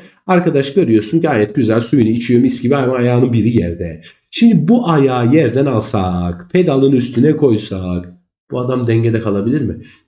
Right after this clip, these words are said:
Bisiklet sürüyorsun. Bisiklet sürerken bisiklet sürmeyi bilen var mı? Bilmeyen var mı? Yoktur herhalde ya. Vardır veya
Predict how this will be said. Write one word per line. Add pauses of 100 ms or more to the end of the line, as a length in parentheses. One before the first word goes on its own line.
Bisiklet
sürüyorsun. (180)
Bisiklet
sürerken (420)
bisiklet
sürmeyi
bilen
var
mı?
Bilmeyen
var
mı?
Yoktur
herhalde
ya.
Vardır
veya